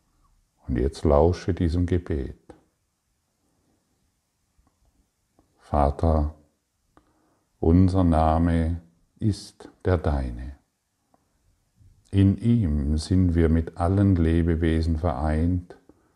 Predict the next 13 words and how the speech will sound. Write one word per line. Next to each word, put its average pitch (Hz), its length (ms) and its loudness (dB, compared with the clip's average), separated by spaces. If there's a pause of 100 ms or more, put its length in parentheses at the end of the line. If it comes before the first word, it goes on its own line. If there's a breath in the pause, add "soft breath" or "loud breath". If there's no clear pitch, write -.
(320 soft breath)
und 85 400 0
mit - 340 -4
dir, 65 420 -2 (1080 soft breath)
der 76 180 2
du 85 520 0
ihr 82 240 -2
einziger 87 720 0
Schöpfer - 500 -6
bist. - 600 -16 (1700)
Was 95 220 0
wir 110 200 4
gemacht 87 500 0
haben 78 640 0